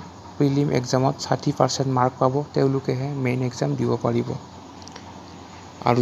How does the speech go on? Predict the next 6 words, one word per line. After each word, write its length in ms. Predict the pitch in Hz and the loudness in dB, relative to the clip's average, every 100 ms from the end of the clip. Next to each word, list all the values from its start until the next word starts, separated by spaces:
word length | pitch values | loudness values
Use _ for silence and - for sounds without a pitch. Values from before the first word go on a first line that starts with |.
| 120 | 2
যিসকল 420 | 135 135 - 135 135 | 2 2 4 2 2
কেণ্ডিডেটছে 680 | 139 131 131 131 131 - 135 147 - - - - - - | 2 2 4 2 2 0 -2 -4 -8 -16 -18 -18 -18 -12
ষাঠি 380 | - 135 - 147 | -4 -2 -2 2
পাৰ্চেণ্ট 460 | 147 135 - 147 147 | 6 6 6 0 0
নাইবা 260 | 131 123 131 | 0 -2 -2
তাতকৈ 520 | 135 131 - - 139 | 0 -2 -4 -2 -2